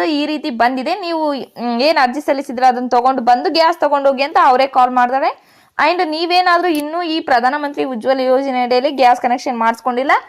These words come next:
ನಿಮ್ ಮನೆಯಲ್ಲಿ ಯಾರು ಕೂಡ ಈ ಯೋಜನೆ ಅಡಿಯಲ್ಲಿ,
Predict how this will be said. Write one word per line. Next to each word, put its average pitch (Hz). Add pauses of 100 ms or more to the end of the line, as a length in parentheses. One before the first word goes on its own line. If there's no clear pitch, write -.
(240)
ನಿಮ್ 370
ಮನೆಯಲ್ಲಿ 339
ಯಾರು 262
ಕೂಡ 349
ಈ 311
ಯೋಜನೆ 277
ಅಡಿಯಲ್ಲಿ, 269